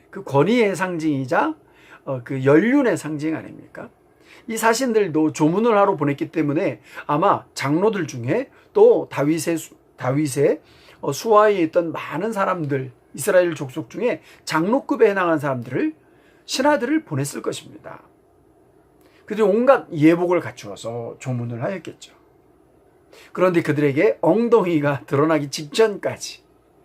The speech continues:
예? 엉덩이가, 예? 보일락말락한 그런 참 이러한 상황으로, 아,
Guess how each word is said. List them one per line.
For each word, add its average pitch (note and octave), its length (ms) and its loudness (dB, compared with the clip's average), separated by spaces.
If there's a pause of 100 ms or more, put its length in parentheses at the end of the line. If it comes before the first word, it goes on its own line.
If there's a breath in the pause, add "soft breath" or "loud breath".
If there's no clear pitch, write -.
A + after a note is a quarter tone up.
(200 soft breath)
예? - 200 -2
엉덩이가, G3+ 680 2 (240 soft breath)
예? A#3+ 180 2 (220)
보일락말락한 F3 1200 0 (1200)
그런 E3 600 0 (640)
참 B2+ 460 -8 (920)
이러한 D3 340 4
상황으로, C3+ 800 -4 (360 loud breath)
아, G#2 360 -12